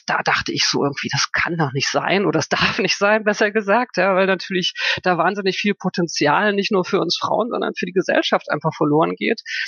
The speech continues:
Ja, und das war so die Hauptmotivation, sich, äh, damit auseinanderzusetzen, einfach mal zu schauen, was gibt es denn, äh, trotzdem für Frauen? Es muss sie ja geben und es gibt sie natürlich auch. Ich hab, äh, einige, ähm, sehr interessante Frauen gefunden und das sind natürlich nicht die einzigen,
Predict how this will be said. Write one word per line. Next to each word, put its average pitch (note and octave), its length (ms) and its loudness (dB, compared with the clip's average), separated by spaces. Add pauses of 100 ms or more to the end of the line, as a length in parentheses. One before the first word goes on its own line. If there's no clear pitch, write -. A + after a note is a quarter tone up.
(400)
Ja, G3+ 100 4
und G3 80 2
das F#3 140 0
war G3 140 4
so G#3 100 0
die E3+ 140 2
Hauptmotivation, G#3 1040 0
sich, A3 300 0
äh, - 380 0
damit G#3+ 220 0
auseinanderzusetzen, G3+ 1000 0
einfach F#3 240 0
mal G3+ 140 0
zu - 120 -4
schauen, G3 420 2 (340)
was F3+ 160 0
gibt - 260 -4
es - 80 -6
denn, A3 380 0
äh, - 240 0 (260)
trotzdem G#3 400 0
für G3 100 0
Frauen? G3 280 0
Es F3+ 140 -2
muss F3+ 160 0
sie A3 100 2
ja G#3+ 100 4
geben G#3 260 0
und D3 60 0
es - 140 -4
gibt - 180 -2
sie F3+ 100 -4
natürlich F#3+ 500 0
auch. - 220 -2 (220)
Ich - 140 -6
hab, - 100 -2 (160)
äh, D3+ 380 0 (1040)
einige, F3 340 2
ähm, D3+ 640 2 (240)
sehr D#3 220 2
interessante - 440 -2
Frauen F#3+ 360 0
gefunden G3+ 400 -2
und D3+ 100 0
das D#3 120 0
sind D#3 100 -2
natürlich D#3+ 320 0
nicht D3 120 -2
die - 100 0
einzigen, D3+ 500 0